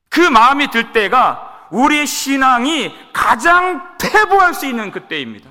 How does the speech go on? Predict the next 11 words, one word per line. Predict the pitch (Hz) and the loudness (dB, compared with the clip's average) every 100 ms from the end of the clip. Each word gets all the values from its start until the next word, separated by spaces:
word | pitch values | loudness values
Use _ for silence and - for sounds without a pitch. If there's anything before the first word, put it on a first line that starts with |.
| _ | _
가장 | - - 208 370 226 | -8 -8 0 0 2
위험한 | 233 185 143 - | 0 -2 -6 -10
때예요. | 101 95 _ _ _ _ _ _ _ _ _ _ _ _ _ _ _ _ _ _ _ _ _ _ _ _ | -20 -20 _ _ _ _ _ _ _ _ _ _ _ _ _ _ _ _ _ _ _ _ _ _ _ _
"내가 | 285 349 | 2 2
무슨 | 370 180 320 392 415 | 2 0 0 2 4
낯짝으로 | 370 339 311 247 233 | 4 4 0 2 0
거길 | 214 185 214 | 2 0 2
가나?" | 170 180 196 208 | 2 2 2 2
하는 | 208 226 220 | 2 -2 -4
그 | 175 | -6
마음이 | 127 117 110 104 | -6 -6 -8 -16